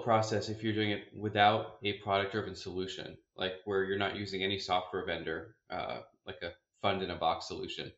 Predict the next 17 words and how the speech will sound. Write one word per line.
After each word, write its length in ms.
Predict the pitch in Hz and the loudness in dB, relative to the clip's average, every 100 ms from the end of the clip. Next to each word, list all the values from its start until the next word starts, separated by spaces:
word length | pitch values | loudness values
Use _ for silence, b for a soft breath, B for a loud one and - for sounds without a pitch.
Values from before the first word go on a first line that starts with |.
| _ _ _ _ | _ _ _ _
would 200 | 113 113 | 0 0
be, 380 | 113 104 95 92 _ _ _ _ - | 2 0 0 -8 _ _ _ _ -6
um, 340 | 95 71 55 - _ _ _ _ _ | 0 0 0 -8 _ _ _ _ _
first 460 | 131 143 - - - _ - | 2 4 2 -6 -12 _ -18
speaking 420 | - - 123 117 | -4 0 0 0
to 60 | 113 | 2
your 80 | 98 | 2
attorney 380 | 95 87 78 - _ _ _ 107 | 0 -4 -6 -10 _ _ _ -2
and 480 | 101 92 90 85 - _ 95 | 0 0 -2 -6 -14 _ 0
getting 300 | 110 104 101 | 2 2 0
some 200 | 107 95 | -4 -6
form 440 | - 98 92 87 - | -2 0 0 -2 -4
documentation. 800 | 90 87 87 80 - 73 - - - _ _ _ _ _ _ - | -2 -2 -4 -10 -10 -10 -10 -14 -18 _ _ _ _ _ _ -8
Um, 340 | 85 71 - | -6 -6 -8
second 460 | - - 107 113 98 | -4 2 2 2 -4
would 160 | 95 - | -4 -4
be 400 | 90 85 - | -4 -4 -8